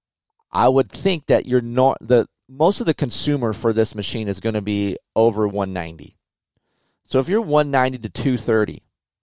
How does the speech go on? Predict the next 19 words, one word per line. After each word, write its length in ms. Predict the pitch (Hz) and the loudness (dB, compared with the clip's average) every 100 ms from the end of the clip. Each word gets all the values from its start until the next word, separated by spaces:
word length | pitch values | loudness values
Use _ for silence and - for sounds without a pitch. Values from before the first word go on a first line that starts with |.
| _ _ _ _ 95 | _ _ _ _ -2
there 160 | 131 160 | 2 2
is 100 | - | 0
plenty 340 | - 185 202 | -2 0 0
of 80 | 156 | -2
power 260 | 139 135 | 2 2
within 520 | 110 113 - 127 131 120 | 2 0 -2 -6 -6 0
this 200 | 113 - | 0 0
stock 540 | - - 117 107 - - | -8 -2 2 2 -2 -12
engine. 420 | 98 98 82 71 | -10 -8 -10 -12
You 180 | - 127 | -8 -6
just 300 | 123 175 - | 0 0 0
may 480 | 123 120 151 185 190 | -6 -2 0 0 -2
need 440 | 143 147 175 127 | -4 -4 -4 -2
a 100 | 85 | 0
little 340 | 110 117 143 131 | 2 4 4 4
bit 160 | 131 | 2
more 180 | 113 113 | 2 -2
pulling 460 | 95 - 143 143 131 | -2 0 0 0 -2
power 360 | 107 104 101 | 0 2 2